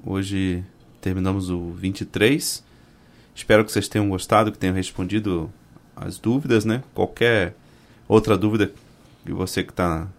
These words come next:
nos ouvindo tenha, pode mandar um e-mail para o contato arroba bibliaaberta ponto com ponto B R.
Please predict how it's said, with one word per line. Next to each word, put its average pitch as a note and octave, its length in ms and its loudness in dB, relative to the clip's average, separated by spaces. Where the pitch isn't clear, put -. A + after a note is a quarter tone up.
nos G2 180 -4
ouvindo F#2+ 340 2
tenha, G#2+ 300 2
pode G2 240 2
mandar F#2 240 0
um F#2 40 2
e-mail F#2+ 340 0
para F#2 220 -2
o E2+ 40 -6
contato G2 580 0
arroba F#2+ 240 0
bibliaaberta F#2 800 -2
ponto A2 260 -6
com G#2+ 140 -2
ponto G#2 200 -6
B F#2 100 2
R. A#2 340 0